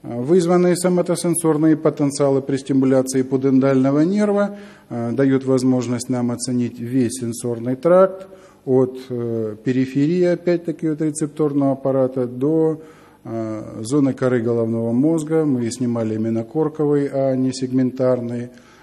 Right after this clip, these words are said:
э, оценивая весь путь. Если бы мы увидели, что,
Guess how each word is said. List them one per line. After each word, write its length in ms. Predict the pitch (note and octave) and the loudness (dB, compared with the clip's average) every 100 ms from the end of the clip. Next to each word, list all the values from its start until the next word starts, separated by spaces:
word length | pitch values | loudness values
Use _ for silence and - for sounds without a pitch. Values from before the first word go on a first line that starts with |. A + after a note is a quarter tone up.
| - - | -20 -12
э, 1120 | A2+ A2+ A2 G#2 G#2 G#2 G#2+ G#2 G#2 G#2+ A#2 | -8 -8 -6 -8 -10 -12 -12 -12 -14 -10 -8
оценивая 680 | A#2 D#3+ D#3+ D3 C#3 C3 B2+ B2+ C3+ - - A2 | -6 0 2 4 4 2 -2 -8 -16 -18 -18 -16
весь 420 | G#2+ C#3 D3 - | -2 2 2 0
путь. 420 | - A#2 G#2 - - | -8 -8 -8 -10 -8
Если 380 | B2 B2+ B2+ | -2 0 0
бы 80 | C3+ | 0
мы 100 | D3 | 4
увидели, 560 | D3+ F3 G3+ E3 C#3+ B2+ | 4 4 2 2 2 2
что, 400 | - - C3 | -2 -2 -2